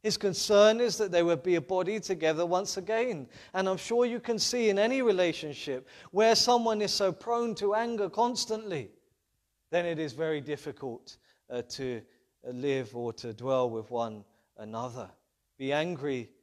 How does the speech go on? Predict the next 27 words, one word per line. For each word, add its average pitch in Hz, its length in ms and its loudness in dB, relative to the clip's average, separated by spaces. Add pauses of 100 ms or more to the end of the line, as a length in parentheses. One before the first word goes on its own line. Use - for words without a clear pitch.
(300)
and 117 160 -12
sin 147 380 -4
not." 131 240 -10 (720)
Don't, 147 480 -2 (340)
uh, 127 100 -6 (260)
go 139 160 -2
too 131 180 -8
far 127 500 -2 (360)
with 120 160 -12
your 123 160 -2
anger. 123 300 -6
And 143 100 -6
then 170 160 0
there's 151 220 2
this 143 140 -4
call, 151 280 0
isn't 143 260 -4
there? 120 240 -8 (360)
"Let 165 200 4
not 170 260 -2
the 143 120 -6
sun 147 480 0 (200)
go 135 160 -2
down 123 480 -2 (240)
on 123 140 -8
your 117 160 -2
wrath." 127 540 -2